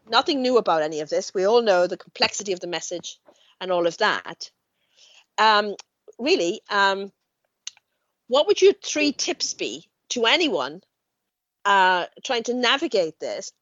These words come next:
on behalf of parents, um, as well, and also in supporting chefs who spend a lot of time talking to parents, I think,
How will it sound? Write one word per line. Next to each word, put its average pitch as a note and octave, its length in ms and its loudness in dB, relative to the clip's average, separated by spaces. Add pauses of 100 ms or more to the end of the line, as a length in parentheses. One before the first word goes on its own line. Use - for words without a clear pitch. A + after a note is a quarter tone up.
(260)
on C4 160 2
behalf C#4 480 0
of - 140 -20
parents, E3 580 -6 (480)
um, F#3 460 -4
as F3+ 160 -8
well, F3 320 2
and A3 160 0
also A#3+ 460 0 (260)
in C4 160 -2
supporting C4 500 2
chefs - 560 -2
who B3 100 -8
spend C#4+ 260 0
a C#4 40 4
lot C#4+ 180 6
of C4+ 60 0
time D4+ 220 0
talking G3 320 -6
to E3 100 -12
parents, D#3 380 -6
I E3 120 -4
think, E3+ 280 -6